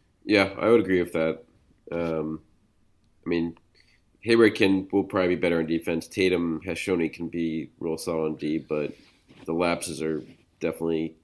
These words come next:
there, especially the younger guys in that group. And then Kemba, obviously, you know, he'll have the effort, but he's not a, known as, like, a plus defender,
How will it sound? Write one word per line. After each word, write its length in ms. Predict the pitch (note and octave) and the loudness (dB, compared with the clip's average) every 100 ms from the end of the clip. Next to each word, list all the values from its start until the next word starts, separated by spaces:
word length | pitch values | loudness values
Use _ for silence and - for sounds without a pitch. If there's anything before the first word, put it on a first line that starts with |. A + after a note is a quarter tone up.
| - | -6
there, 300 | E2+ D#2+ D#2 - - | -2 0 0 -6 -16
especially 300 | - E2+ E2 | -10 -8 -6
the 100 | D#2+ | -2
younger 180 | E2 D#2+ | -2 -2
guys 260 | D2+ D#2 | -2 -4
in 80 | D2+ | -4
that 120 | D2 | -6
group. 340 | C#2+ D2 D#2 - _ _ _ _ _ - - - | -6 -6 -6 -8 _ _ _ _ _ -20 -18 -6
And 80 | D#2+ | -2
then 160 | D#2 | -2
Kemba, 300 | - F2 D#2 | -2 -4 -2
obviously, 840 | C2+ D#2 D2+ - D#2+ D2+ D2+ D2 C2 - - - _ _ - | -2 -2 -4 -4 -4 -2 -4 -6 -8 -14 -20 -20 _ _ -8
you 100 | D2+ | -6
know, 120 | D2+ | -4
he'll 180 | F2+ E2 F2+ | -4 -4 -4
have 120 | E2 | -2
the 120 | F2 | 0
effort, 360 | E2+ D2 D2+ - | 0 -2 -8 -6
but 200 | D#2 D2+ | -6 -6
he's 500 | D#2+ D#2 D2 - - | -6 -6 -6 -10 -12
not 300 | - D#2+ D#2 | -6 -4 -4
a, 180 | C#2+ D2+ - _ _ _ _ _ | -6 -8 -12 _ _ _ _ _
known 260 | - E2+ D#2+ | -4 0 0
as, 140 | D#2 | 0
like, 80 | E2 | -4
a 60 | D2+ | -6
plus 260 | - F2 | -6 -6
defender, 600 | - - D2+ C#2+ C#2 - | -6 -8 -8 -6 -6 -8